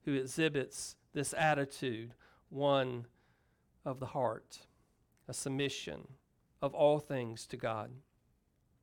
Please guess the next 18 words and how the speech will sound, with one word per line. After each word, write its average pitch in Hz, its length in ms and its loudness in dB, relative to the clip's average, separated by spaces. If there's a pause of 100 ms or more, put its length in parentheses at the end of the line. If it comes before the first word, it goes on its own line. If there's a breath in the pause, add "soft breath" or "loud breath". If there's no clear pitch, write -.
(420 loud breath)
So 208 220 12
if 196 280 10
meekness 247 600 6
is 185 140 8
strength 233 680 6
under 202 260 4
control, 165 840 6 (1300)
how 180 360 8
is 165 180 0
meekness 170 500 0
defined 123 600 4
by 123 200 6
our 123 160 6
actions? - 720 -2 (420)
First, 156 340 2
I 147 80 6
would 135 160 0
say 135 380 4